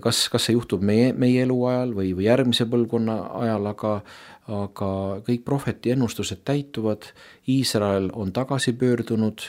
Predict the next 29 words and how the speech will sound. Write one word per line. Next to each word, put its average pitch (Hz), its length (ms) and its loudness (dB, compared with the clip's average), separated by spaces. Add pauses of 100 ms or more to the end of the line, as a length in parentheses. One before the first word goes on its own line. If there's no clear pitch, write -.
(140)
öö, 101 260 -2 (340)
Iisraeli 113 480 0
hajutatud 117 800 -2 (120)
pöörduvad 95 480 2
tagasi 117 520 -2 (560)
ja 95 500 -2
need 104 320 -2
sündmused, 117 500 0
mis 95 140 -2
praegu 104 280 0
maailmas 101 440 0
on, 95 100 -2
need 107 140 -4
kõik 143 220 -2
viitavad 98 420 2
sellele, 95 400 -2
et, - 200 -10 (440)
et 92 100 -8
Kristuse 95 380 -4
taastulek 104 680 -2 (480)
on 123 200 6
aina 98 280 0
lähemal 87 400 -6 (680)
ja, 95 380 -4
ja 110 160 -6
selleks 113 320 -2
kogudus 113 380 0
peab 92 160 -4
valmistuma. 90 540 -4